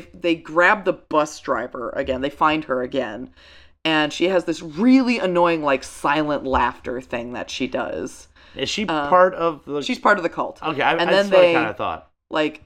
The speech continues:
Speaker 1: she makes a whole lot of allusions to prophecy and all sorts of shit. Um, and then, like, they decide to strip her to look for the bus keys.
Speaker 2: Yeah, they did.
Speaker 1: And she gets really stoked about it.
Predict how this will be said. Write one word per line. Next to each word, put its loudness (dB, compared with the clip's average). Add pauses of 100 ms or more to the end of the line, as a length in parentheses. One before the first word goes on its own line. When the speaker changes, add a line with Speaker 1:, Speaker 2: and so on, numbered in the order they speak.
Speaker 1:
she -6
makes -4
a 2
whole 4
lot 6
of -2
allusions -2
to -18
prophecy -8
and -8
all 0
sorts -8
of -14
shit. -4 (380)
Um, 4
and 0
then, 0
like, 0
they 2
decide 0
to -8
strip -2
her 0
to 0
look -2
for -2
the -2
bus -2
keys. -10
Speaker 2:
Yeah, 2
they 2
did. -2
Speaker 1:
And -4
she -8
gets 0
really 4
stoked 2
about -4
it. -10